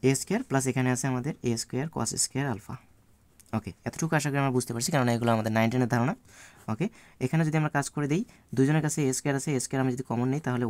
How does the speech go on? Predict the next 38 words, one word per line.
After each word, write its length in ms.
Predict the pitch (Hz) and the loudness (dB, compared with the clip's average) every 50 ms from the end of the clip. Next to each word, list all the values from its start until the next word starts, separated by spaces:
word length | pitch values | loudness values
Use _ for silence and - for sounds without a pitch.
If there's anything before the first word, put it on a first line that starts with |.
| 107 | -2
ওয়ান 200 | 107 117 123 139 143 | 0 0 2 0 0
প্লাস 300 | - - 120 117 143 175 - - - - _ _ _ _ _ _ _ - | -2 -2 -2 0 0 0 -2 -6 -8 -8 _ _ _ _ _ _ _ -4
cos 200 | 120 117 110 - 113 | -2 -2 -2 -2 -4
স্কয়ার 440 | 107 - - - - 113 117 139 180 202 - - - _ - _ - | -4 -4 -4 -4 -4 -2 -2 -2 -2 -4 -8 -20 -20 _ -18 _ -4
আলফা। 380 | 104 104 98 95 - - 95 - - _ - - - - - - | -2 -2 -2 -2 -6 -10 -12 -12 -14 _ -20 -20 -20 -12 -6 -6
ওকে, 180 | 117 - - 226 - - - - - - - - - - - - - - | -4 -2 -2 -4 -4 -6 -20 -18 -18 -18 -18 -20 -20 -20 -20 -16 -8 -4
আহ, 280 | - 117 - - - | -2 -2 -2 -2 -4
আচ্ছা, 160 | - - - 117 - | -4 -4 -4 -2 0
এ 100 | - 147 156 | 2 2 2
স্কয়ারটাকে 360 | 151 - 170 160 160 151 165 | 2 0 -2 0 0 0 0
যদি 120 | 160 151 160 | 0 0 0
আমরা 160 | 151 151 160 - | 0 0 0 -2
একটু 260 | 147 - - - 160 165 - | -4 -4 -2 -2 -2 -2 0
রুটের 300 | 147 127 127 131 156 147 | 2 2 4 4 4 4
বাইরে 280 | 113 117 117 131 156 160 | 6 6 6 6 6 6
নিয়ে 140 | 139 127 117 | 6 4 4
আসি, 180 | - - 147 220 - - _ _ - | 2 0 -2 -4 -6 -8 _ _ 6
<clears throat> 1800 | - - - - 127 - - _ - - _ _ - - _ _ _ _ _ _ _ _ _ _ _ _ _ _ _ _ _ - - - 147 | 6 8 6 4 2 0 -6 _ -20 -20 _ _ -20 -20 _ _ _ _ _ _ _ _ _ _ _ _ _ _ _ _ _ 0 0 0 0
এ 40 | 117 120 | 0 0
স্কয়ারটাকে 340 | - - 147 - 147 143 | 0 0 0 -2 -2 -2
যদি 120 | 147 147 151 | 0 0 0
আমরা 240 | 151 131 139 160 - - | 0 0 0 0 -2 -2
একটু 380 | - 127 - _ - 175 - - - | -6 -6 -6 _ -4 -4 -4 -4 -4
রুটের 380 | 127 127 139 135 165 175 170 - | -2 -2 0 2 2 0 0 -2
বাইরে 360 | 113 110 120 127 147 170 175 | -2 0 2 2 4 4 2
নিয়ে 180 | 147 123 110 | 2 2 2
আসি, 200 | 107 101 - 110 95 - - - - - - _ _ - | 2 0 -2 -2 -4 -10 -16 -20 -20 -20 -20 _ _ -4
তাহলে 420 | 123 127 143 175 175 175 185 175 | -4 -2 -2 -2 -2 0 0 0
আমরা 220 | 160 151 143 156 | 0 0 -2 -4
কি 160 | 160 - - 127 | -4 -2 -4 -4
পাবো? 180 | 120 113 107 107 | -2 -4 -4 -4
আচ্ছা, 320 | - 110 - - 113 - | -6 -6 -6 -6 -6 -4
আমাদের 220 | - 113 117 117 120 - | -4 -4 -4 -4 -4 -4
প্রশ্নে 260 | 117 120 - - 143 131 | -4 -4 -4 -4 -6 -4
কি 120 | - 131 135 | -4 -4 -2
দেওয়া 180 | 127 113 113 | -2 0 0
ছিল? 180 | 113 - - 104 135 196 _ _ - - - - - - _ - - | -2 -2 -2 -4 -6 -8 _ _ -20 -20 -20 -20 -20 -20 _ -18 -8
কোয়াট 220 | - 127 131 143 | -4 -2 -2 -2